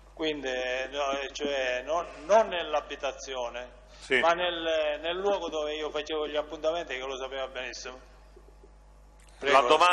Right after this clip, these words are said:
Speaker 1: signor
Speaker 2: la domanda
Speaker 1: Presidente,
Speaker 2: dell'avvocato
Speaker 1: la
Speaker 2: Mira che le ha fatto prima è questa. Lei ha sospettato, sospetta che ci sia stata una soffiata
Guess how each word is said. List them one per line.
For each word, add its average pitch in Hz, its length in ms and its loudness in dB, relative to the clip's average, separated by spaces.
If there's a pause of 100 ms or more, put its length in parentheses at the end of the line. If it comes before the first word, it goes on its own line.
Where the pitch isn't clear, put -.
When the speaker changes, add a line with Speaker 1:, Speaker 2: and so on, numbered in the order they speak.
(180)
Speaker 1:
signor 135 100 6
Speaker 2:
la 139 60 4
domanda 143 60 4
Speaker 1:
Presidente, 151 260 4
Speaker 2:
dell'avvocato 156 460 4
Speaker 1:
la 147 60 -4
Speaker 2:
Mira 160 240 4
che 139 100 0
le 135 100 4
ha 143 40 4
fatto 165 320 2
prima 185 220 2
è 135 40 2
questa. 123 280 0
Lei 151 160 6
ha 156 80 6
sospettato, 135 800 0
sospetta 131 540 -2
che 110 140 -2
ci 123 140 -10
sia 117 180 0
stata 123 300 2
una 117 120 -2
soffiata 120 720 0